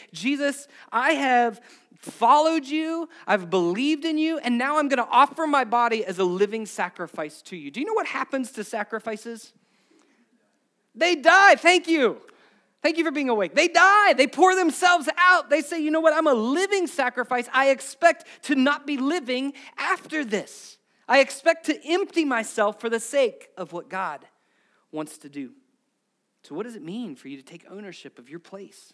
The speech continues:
in the body of Christ? Verse twenty-five. Are, am I hitting people hard enough? Are we, is this feeling good today for you? Maybe not. Verse twenty-five, here's what it says in Acts eleven.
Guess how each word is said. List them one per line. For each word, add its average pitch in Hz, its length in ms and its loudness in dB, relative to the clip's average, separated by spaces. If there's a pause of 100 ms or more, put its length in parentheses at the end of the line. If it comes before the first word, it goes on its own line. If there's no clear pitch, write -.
in 143 100 -18
the 135 60 -14
body 143 220 -16
of 135 100 -20
Christ? 139 320 -14 (680)
Verse 165 160 -8
twenty-five. 151 480 -12
Are, 143 100 -16
am 160 140 -10
I 156 80 -8
hitting 208 340 -10
people 208 340 -12
hard 196 200 -8
enough? 190 360 -14
Are 185 60 -12
we, 170 240 -12
is 170 160 -12
this 180 140 -20
feeling 185 260 -12
good 170 280 -12
today 170 280 -14 (220)
for 180 100 -16
you? 175 180 -16
Maybe 156 200 -10
not. 135 220 -10 (300)
Verse 214 200 0
twenty-five, 214 500 -2
here's 180 160 -10
what 202 80 -6
it 165 80 -14
says 185 180 -8
in 170 80 -6
Acts 156 240 -10
eleven. 147 360 -8